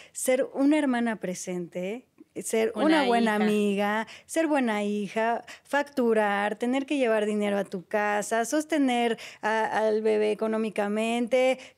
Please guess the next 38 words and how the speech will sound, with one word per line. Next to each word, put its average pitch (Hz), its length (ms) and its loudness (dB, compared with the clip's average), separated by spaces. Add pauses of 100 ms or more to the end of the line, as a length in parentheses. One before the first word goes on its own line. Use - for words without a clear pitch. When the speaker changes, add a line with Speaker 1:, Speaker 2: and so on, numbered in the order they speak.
(360)
Speaker 1:
¿Cómo 262 240 0
le 285 160 0
haces? 208 380 -8 (600)
Speaker 2:
¿Que 226 120 -2
sí 220 160 -2
encontré 233 340 0
el 240 100 0
equilibrio? 208 560 -4
Creo - 200 -10
que 226 100 -2
no. 196 360 -6
Speaker 1:
Ajá. 226 580 -2 (140)
Speaker 2:
<laughs> 339 200 0
No, 240 320 2
definitivamente. 247 1120 0 (1200)
Creo 294 180 -2
que 349 120 -2
como 254 260 -2
ser 226 260 -2
humano 208 500 -4 (440)
es 202 160 -6
siempre 233 320 -4
estar 220 180 -4
evolucionando. 170 640 -10 (220)
Speaker 1:
Ujú. 220 180 -8
Speaker 2:
No 247 180 -4
hay 254 100 -2
forma. 208 360 -4
O 190 40 -10
sea, 185 180 -4
cuando 214 260 -4
te 214 300 -8 (520)
estás 226 300 -4
en 269 80 -2
una 254 180 -2
zona 233 280 -4
de 220 120 -4
confort 202 640 -6